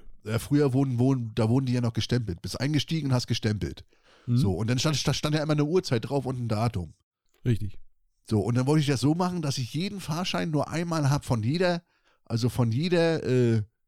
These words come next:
Speaker 1: Uhrzeit und von jedem, also jetzt natürlich nicht das Jahr, ist ja klar, es geht ja immer weiter, aber von jedem Monat, zum Beispiel der erste erste, neun Uhr vierzig.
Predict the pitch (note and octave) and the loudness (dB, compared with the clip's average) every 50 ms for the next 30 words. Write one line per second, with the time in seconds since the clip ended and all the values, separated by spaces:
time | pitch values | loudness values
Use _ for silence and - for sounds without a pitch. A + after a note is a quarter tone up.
0 | _ _ _ _ _ _ _ - D3+ F3+ G#3+ G#3 - - - A3+ G#3+ A3 A#3 A3+ | _ _ _ _ _ _ _ -2 0 0 0 0 -2 -4 -2 -2 0 -2 -2 -4
1 | - - - C3+ B2 C3 C#3+ C#3+ C3 C#3 C#3+ D3 D3+ D3 A2+ - A#2 G#2+ A#2+ A#2+ | -6 -8 -8 -6 -2 -2 -2 0 2 2 2 2 0 -2 -2 0 0 2 2 0
2 | A2+ - B2+ A2 - B2 A#2+ A2+ A2+ G#2+ - G#2+ - - G2+ G2 A2 C#3 E3+ F3 | 0 0 -2 0 0 0 2 2 2 2 0 0 -2 -2 -2 0 0 0 0 0
3 | D3 A#2+ - G2 - - A#2+ B2 A#2 - - A2 A2 D#2+ F2 G2 F#2 F2 F#2 G#2 | 0 -2 -2 -4 -2 -2 0 0 0 -2 -2 -2 -2 0 0 0 -2 0 0 0
4 | C#3 - F3 F3 A3 - _ - - - - - - - A#2 B2+ - - C#3+ B2 | 0 0 0 -2 -2 -6 _ -20 -20 -20 -16 -10 -6 -2 -2 -2 0 0 0 0
5 | A2+ A2+ D#3 F3+ F3+ D#3 B2+ A#2 C3 F3 G3 G#3+ G#3+ G#3+ - - A2+ B2 B2 - | 0 0 0 0 0 2 4 4 4 4 2 2 0 0 0 -2 0 0 0 0
6 | B2 A#2 G2+ - B2+ D#3 - - D3 - F#2+ C3+ C#3+ - C#3 B2 A2+ A#2+ C#3 C#3+ | 0 -2 -2 -4 -4 -4 -4 -4 -4 -2 -2 -4 -4 -4 -2 0 2 2 2 2
7 | G2 B2+ B2 - - C3 C#3+ - - - D2 - - - | 0 -2 0 2 2 0 0 0 -4 -12 -14 -14 -18 -20